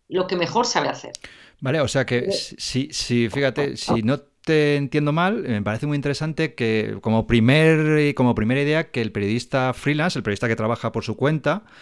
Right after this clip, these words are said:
Speaker 2: no se empequeñezca a sí mismo viendo, viéndose como un profesional muy pequeñito que está desbordado por todo lo que está cambiando a su alrededor, todas las herramientas que se supone que tiene que trabajar,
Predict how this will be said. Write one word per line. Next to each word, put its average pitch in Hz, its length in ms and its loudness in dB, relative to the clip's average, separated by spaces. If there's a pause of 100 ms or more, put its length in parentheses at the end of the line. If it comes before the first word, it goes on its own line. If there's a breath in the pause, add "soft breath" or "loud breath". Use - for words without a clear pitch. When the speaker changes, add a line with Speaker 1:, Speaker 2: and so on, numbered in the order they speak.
(680 loud breath)
Speaker 2:
no 123 280 2
se 185 140 2
empequeñezca 147 880 2
a 120 160 -2
sí 139 180 0
mismo 143 380 2
viendo, 135 580 4
viéndose 135 360 -2
como 117 320 4
un 135 180 2
profesional 131 500 0
muy 120 160 4
pequeñito 135 640 2
que - 80 -6
está 131 220 0
desbordado 123 580 0
por 95 160 -2
todo 117 240 2
lo 120 220 2
que 113 600 2
está 120 200 -2
cambiando 120 360 2
a - 20 0
su 127 80 -2
alrededor, 117 380 0
todas 117 160 0
las 117 120 -4
herramientas 120 500 -2
que 110 120 -10
se 82 60 -10
supone 110 260 -2
que 98 100 -4
tiene 104 140 -2
que 127 80 -2
trabajar, 170 400 -2